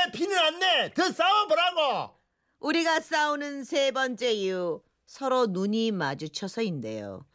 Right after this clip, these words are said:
Speaker 2: 평화롭게 이렇게 잘 있다가도 갑자기, "형님아, 와, 내를 빤히 보는데?"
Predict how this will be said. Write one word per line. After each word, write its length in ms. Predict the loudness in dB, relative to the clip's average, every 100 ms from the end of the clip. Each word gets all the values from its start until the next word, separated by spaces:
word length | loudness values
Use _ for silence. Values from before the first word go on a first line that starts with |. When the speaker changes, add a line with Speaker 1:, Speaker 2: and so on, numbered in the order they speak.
| -20 -20 -20 -8
Speaker 2:
평화롭게 400 | 0 2 2 0
이렇게 180 | -4 -4
잘 480 | -8 -8 -6 -4 -4
있다가도 380 | -2 0 0
갑자기, 920 | -2 -4 -6 0 0 4 4 4 2 0 _ _ _ _ _ _ _
"형님아, 580 | -4 -4 -4 -6 -10 -16 _ _ _ _ _ _ _ _ -6
와, 280 | 0 0 0
내를 280 | 0 -2
빤히 320 | -2 -2 0 -2
보는데?" 540 | -4 -4 -6 -8 -10